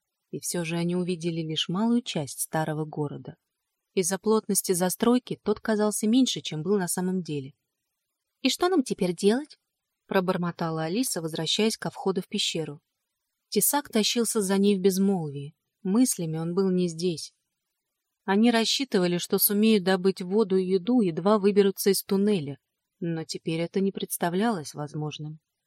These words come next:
«Тут где-то должна быть деревня или город», сказала Алиса Тесаку. «Не все же в мире живут в городе. И за этой пустошью должно что-то быть, иначе Чеширскому и остальным волшебникам туннель был бы не нужен».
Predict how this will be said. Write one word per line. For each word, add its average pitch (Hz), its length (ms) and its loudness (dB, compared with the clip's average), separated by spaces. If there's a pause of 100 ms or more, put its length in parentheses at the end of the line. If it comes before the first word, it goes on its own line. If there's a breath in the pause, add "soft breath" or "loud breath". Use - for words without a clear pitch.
(500)
«Тут 285 160 2
где-то 269 320 4
должна 247 400 6
быть 226 160 2
деревня 220 540 4
или 175 100 -2
город», 220 520 -2 (420)
сказала 175 500 2
Алиса 180 320 0
Тесаку. 170 640 -4 (500)
«Не 202 180 6
все 302 260 4
же 240 120 6
в 190 60 4
мире 226 260 8
живут 175 320 0
в 208 80 -6
городе. 160 520 2 (520)
И 196 80 2
за 196 120 4
этой 262 240 6
пустошью 220 500 2
должно 196 320 6
что-то 196 320 2
быть, 185 260 2 (220)
иначе 220 400 8
Чеширскому 214 720 4
и 196 40 6
остальным 202 460 6
волшебникам 190 680 4
туннель 196 320 6
был 196 180 6
бы 196 120 6
не 214 120 8
нужен». 170 420 4